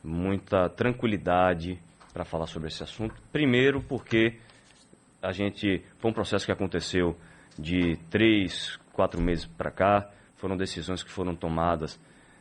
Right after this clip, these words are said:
não de forma assodada, mas com muito diálogo e muito intensamente. Dito isso,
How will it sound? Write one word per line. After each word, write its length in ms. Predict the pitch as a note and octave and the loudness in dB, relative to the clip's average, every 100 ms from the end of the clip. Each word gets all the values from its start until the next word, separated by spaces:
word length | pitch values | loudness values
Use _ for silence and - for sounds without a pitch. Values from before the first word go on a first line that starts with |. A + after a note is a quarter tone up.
| - | -10
não 640 | D#2+ E2 E2+ E2+ G#2 D#3+ | -6 -4 -2 2 2 2
de 100 | D#3 | 0
forma 540 | A#2+ G#2 G2+ G2+ F#2 - - - - _ - | -2 0 2 2 0 -2 -14 -20 -20 _ -12
assodada, 680 | D2+ F#2 D2 F#2 A#2+ B2 C3+ - _ | -8 -6 0 2 2 0 -10 -18 _
mas 520 | - G2 G#2+ A#2+ B2+ - | -4 0 2 2 0 -6
com 200 | - C#3 | -4 0
muito 500 | A#2+ A#2 D3+ E3 C3 | 2 4 2 0 0
diálogo 560 | G#2+ A2+ A#2 A2+ A#2+ - _ _ | 4 4 4 -2 -8 -12 _ _
e 420 | - G#2 A2 A2 G2+ | -4 0 2 2 0
muito 580 | F#2+ F#2 G#2 B2+ B2+ | -2 0 2 0 0
intensamente. 720 | B2 G#2+ A#2 C3 F2+ D#2+ - - - - _ | -2 -2 0 0 -2 -4 -10 -16 -20 -20 _
Dito 440 | F#2 F2+ A#2 C#3 A#2 | -12 -2 0 2 4
isso, 340 | C3+ D3 - | 4 0 -4